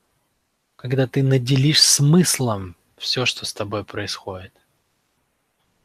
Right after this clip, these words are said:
Лекарством является только когда ты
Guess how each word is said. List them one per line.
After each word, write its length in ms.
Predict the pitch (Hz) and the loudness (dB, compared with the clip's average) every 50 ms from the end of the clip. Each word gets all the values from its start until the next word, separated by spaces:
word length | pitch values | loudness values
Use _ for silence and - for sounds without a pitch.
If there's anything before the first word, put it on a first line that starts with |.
| _ _ _ _ _ _ | _ _ _ _ _ _
Лекарством 680 | - 131 127 - - 165 175 175 165 - - 151 135 127 | -2 -2 -2 2 2 4 4 4 2 -2 -2 -2 0 0
является 680 | 123 123 123 120 123 135 135 127 120 113 - - 120 104 | 0 0 0 0 0 0 0 0 -2 -2 -4 -8 -10 -8
только 400 | - - 131 127 - - 123 110 | -6 -6 -6 -6 -8 -12 -14 -10
когда 400 | - 120 117 123 123 123 123 117 | -8 -8 -8 -6 -6 -6 -8 -8
ты 360 | - - 127 123 120 117 | -8 -6 -6 -6 -6 -8